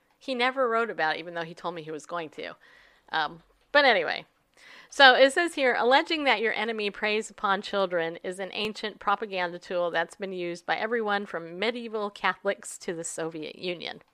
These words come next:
It's a powerful indictment because it trades on fundamental human fears.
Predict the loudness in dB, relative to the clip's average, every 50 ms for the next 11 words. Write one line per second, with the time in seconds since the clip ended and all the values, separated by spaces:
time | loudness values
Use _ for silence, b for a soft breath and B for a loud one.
0 | b b b b b b b b b b b b b b b b 0 2 2 2
1 | -2 0 4 4 6 8 6 6 4 4 0 0 0 0 0 2 2 2 2 2
2 | -4 -8 -6 -8 -10 -6 -6 -8 -6 -6 -12 -12 -10 -8 -6 -4 -4 -4 -4 -6
3 | -10 -18 -18 -10 -4 -2 -2 -2 -2 -4 -6 -6 -4 -4 -4 -4 -4 -4 -4 -4
4 | -6 -8 -8 -10 -8 -6 -8 -10 -10 -8 -6 -6 -4 -4 -6 -8 -10 -16 -20